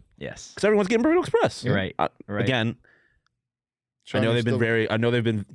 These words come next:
Speaker 2: talking a lot, but the
Speaker 3: Streets?
Speaker 2: streets,
Speaker 3: Yeah.
Speaker 1: The streets,
Speaker 2: the
Speaker 1: they've been
Speaker 2: streets have been
Speaker 1: calling.
Speaker 2: talking.
Speaker 3: You know what makes me mad? The streets talk a lot, but they never address people.
Speaker 1: Mm.
Speaker 2: Yeah.
Speaker 3: Like, to, to their face.
Speaker 2: I am the mouthpiece for the streets.
Speaker 3: Yeah, I know.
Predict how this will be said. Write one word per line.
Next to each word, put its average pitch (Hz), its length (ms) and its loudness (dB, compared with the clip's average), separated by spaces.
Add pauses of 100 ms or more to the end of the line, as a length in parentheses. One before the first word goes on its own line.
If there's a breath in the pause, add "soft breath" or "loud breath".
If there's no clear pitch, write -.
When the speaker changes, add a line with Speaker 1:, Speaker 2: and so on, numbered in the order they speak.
(140)
Speaker 2:
talking 120 300 0
a 107 40 2
lot, 95 300 0 (460)
but 110 120 0
the 107 60 0
Speaker 3:
Streets? 151 400 -2
Speaker 2:
streets, - 160 -8
Speaker 3:
Yeah. 104 220 2 (120)
Speaker 1:
The 151 100 2
streets, 233 440 0 (100)
Speaker 2:
the 185 60 0
Speaker 1:
they've 151 100 2
been 180 100 2
Speaker 2:
streets - 40 -4
have - 100 2
been - 60 2
Speaker 1:
calling. 254 180 2
Speaker 2:
talking. 131 460 0
Speaker 3:
You 139 120 0
know 151 80 2
what 190 80 2
makes 170 220 -2
me 151 60 -4
mad? 139 240 2
The 135 60 -2
streets - 340 -2
talk 123 360 0
a 151 40 2
lot, 170 300 2
but 131 100 -6
they 120 100 0
never 127 280 2
address 107 480 -2
people. - 360 -10 (180)
Speaker 1:
Mm. 143 200 -8
Speaker 2:
Yeah. 98 100 4
Speaker 3:
Like, 110 180 -6
to, 131 160 2
to 104 60 -6
their 120 220 2
face. - 420 -4
Speaker 2:
I 185 160 2
am 165 280 2
the 127 120 2
mouthpiece 95 400 0
for 92 120 -2
the 76 60 -12
streets. - 380 -12
Speaker 3:
Yeah, 160 180 2
I 143 120 2
know. 220 260 0